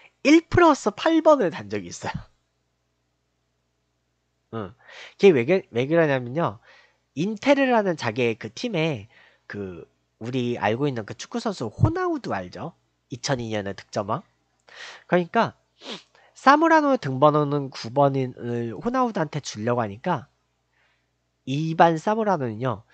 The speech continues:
"나는 그래도 구 번을 포기하고 싶지 않다." 하면서 일 플러스 팔을 한 거야. <laughs> 어.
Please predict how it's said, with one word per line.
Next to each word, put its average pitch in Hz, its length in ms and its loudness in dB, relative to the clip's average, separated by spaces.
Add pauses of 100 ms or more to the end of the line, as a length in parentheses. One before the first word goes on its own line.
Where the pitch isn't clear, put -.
(180)
"나는 156 300 -2
그래도 113 320 -4
구 104 200 -14
번을 123 220 -2
포기하고 156 440 -2
싶지 - 220 -16
않다." 87 260 -14
하면서 104 400 -8
일 254 160 -2
플러스 - 420 -6
팔을 247 300 -4
한 - 200 -10
거야. 147 120 -4 (2500)
<laughs> - 520 -20
어. 104 280 -6